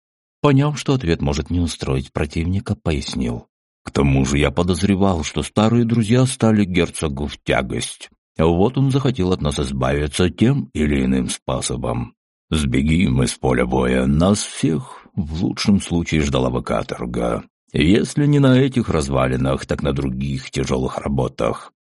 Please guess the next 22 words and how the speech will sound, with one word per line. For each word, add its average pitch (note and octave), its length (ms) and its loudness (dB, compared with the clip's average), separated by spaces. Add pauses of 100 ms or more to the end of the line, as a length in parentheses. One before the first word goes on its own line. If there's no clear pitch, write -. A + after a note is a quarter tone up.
В C#2 200 2
армии A2 400 4
герцога D#2 560 0
разрешается C#2+ 640 -2
только C#2+ 580 -2
планомерное C2 800 -2
отступление. - 920 -4 (560)
Мы E2 240 4
бы E2+ 140 2
смогли D#2 500 0
уйти, F2 420 -2
если A2 440 4
бы F2 140 2
не D2+ 100 2
серебряный C#2 540 0
маг C2 340 0
с A#1+ 60 -6
запасом A#1+ 480 -4
силы C2 400 -2
в C2 120 -2
ваших B1+ 360 -4
рядах. A#1+ 560 -4